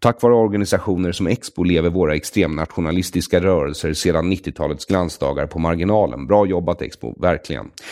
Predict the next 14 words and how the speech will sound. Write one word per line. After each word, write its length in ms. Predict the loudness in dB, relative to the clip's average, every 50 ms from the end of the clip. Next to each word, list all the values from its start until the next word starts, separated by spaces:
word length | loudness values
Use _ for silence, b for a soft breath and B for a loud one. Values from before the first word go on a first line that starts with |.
| B B B B B
Åtta 300 | B 0 2 4 2 2
tusen 320 | 2 2 0 0 -2 -2
sexhundra 480 | 2 2 2 2 0 -2 -2 0 0 0
nazister 460 | -2 0 0 0 0 0 0 2 2
är 60 | 2
åtta 200 | 2 2 -2 -4
tusen 260 | -4 -6 -6 -6 -6
sexhundra 420 | -4 -4 -4 -4 -4 -4 -4 -4 -4
för 140 | -2 2 4
många, 480 | 4 6 6 4 4 2 2 2 0 -2 -4 _ 0
och 200 | 0 0 0 -4 -8
de 180 | -4 -2 0 2
är 120 | 2 2
våldsbenägna, 800 | 2 2 2 2 0 -2 -4 0 2 2 2 2 0 -2 -8 -12